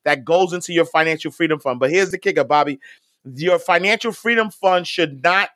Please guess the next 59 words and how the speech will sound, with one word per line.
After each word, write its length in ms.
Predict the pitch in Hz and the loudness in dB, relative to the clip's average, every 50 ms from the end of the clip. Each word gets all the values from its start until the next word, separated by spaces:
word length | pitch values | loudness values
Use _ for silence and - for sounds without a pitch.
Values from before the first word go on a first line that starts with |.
| _ | _
be 180 | - 175 180 170 | -8 -4 -2 0
in 80 | 165 156 | 0 0
the 60 | 135 | -2
same 400 | - - - 175 175 175 165 143 | -4 -2 0 0 0 0 -2 0
bank 260 | 160 160 160 156 - | 0 0 0 0 -6
that 160 | - 131 - | -12 -8 -2
you 60 | 156 | -2
have 80 | 147 135 | -2 -2
your 80 | 143 135 | -2 -6
checking 280 | - 151 135 - 131 | -6 -6 -6 -6 -8
account. 260 | 120 104 - 113 98 107 _ _ _ _ _ _ _ _ _ _ _ - | -16 -12 -12 -14 -14 -14 _ _ _ _ _ _ _ _ _ _ _ -6
It 140 | 156 170 160 | -4 -2 0
could 140 | - - | 0 -2
be 100 | 135 170 | 0 0
an 80 | 165 143 | -2 -2
online 600 | - 170 185 196 202 214 208 208 202 202 202 196 | -2 0 0 2 2 2 2 2 2 2 0 0
bank. 380 | 180 185 190 196 196 196 190 - | 0 0 0 0 0 -2 -6 -6
It 80 | 165 170 | -8 -4
could 160 | - 170 156 | -4 -4 -4
be 120 | 135 165 156 | -2 0 0
a 60 | 143 | 0
regional 460 | 139 151 180 202 180 170 196 202 196 | 0 -2 -4 -4 -2 -2 -2 -2 -2
bank. 400 | 170 147 190 190 185 185 180 - _ _ _ _ _ - | -2 0 0 0 0 0 -4 -8 _ _ _ _ _ -2
I 120 | 156 160 | -2 -2
do 140 | 156 127 160 | -2 -2 -4
not 260 | 156 160 170 185 185 | -2 0 0 0 2
want 200 | - 180 180 - | 0 0 -2 0
you 60 | 190 175 | 0 0
to 60 | 175 | 2
have 160 | 190 - 165 | 2 2 0
a 60 | 151 | 0
debit 320 | 135 117 170 175 180 180 - | -2 0 0 0 0 0 -2
card 200 | - 180 175 165 | 2 2 2 2
attached 460 | 156 - - 185 185 180 180 - - | 2 0 0 0 0 0 0 -2 -2
to 140 | 190 180 180 | 2 2 2
it. 60 | 170 | 4
I 80 | 151 | 2
want 240 | 156 160 190 214 208 | 2 2 2 0 0
you 80 | - 226 | 0 0
to, 120 | 233 208 - - - - - | 0 0 0 -4 -14 -6 -4
I 100 | - - - | -2 0 0
actually 280 | 220 254 254 - 262 | 0 0 0 -4 -8
want 200 | 226 226 233 220 | -4 -6 -6 -4
you 40 | 220 | -6
to 60 | 214 | -8
make 180 | 202 208 202 185 | -6 -6 -6 -6
it 160 | 196 196 _ | -8 -10 _
so 400 | - - - - 233 247 247 247 247 | -16 -16 -8 -2 2 2 2 2 0
inconvenient 800 | 233 240 233 - 220 202 196 185 220 214 190 165 147 135 127 _ _ _ _ _ _ - | -6 -8 -6 -6 -6 -6 -4 -4 -2 -2 -2 -2 -4 -4 -4 _ _ _ _ _ _ -12
that 440 | 127 127 175 175 165 160 - 135 127 | -2 0 2 2 2 0 -4 -12 -12
you 120 | 156 208 | -6 -2
don't 240 | 214 208 202 208 - | 0 0 0 0 -2
even 280 | 214 202 180 185 180 170 | -6 -2 -2 0 0 2
remember 500 | 165 156 151 156 170 185 196 190 185 170 | 2 0 0 2 0 0 2 2 2 2
that 240 | 165 170 170 - | 2 0 -2 -2
you 80 | 170 156 | -10 -4
have 320 | 160 185 185 196 214 196 | 0 2 2 2 2 0
this 180 | 170 180 165 - | -2 -8 -6 -6
account. 420 | 156 135 - 156 147 143 139 131 | -8 -8 -4 -2 0 0 0 0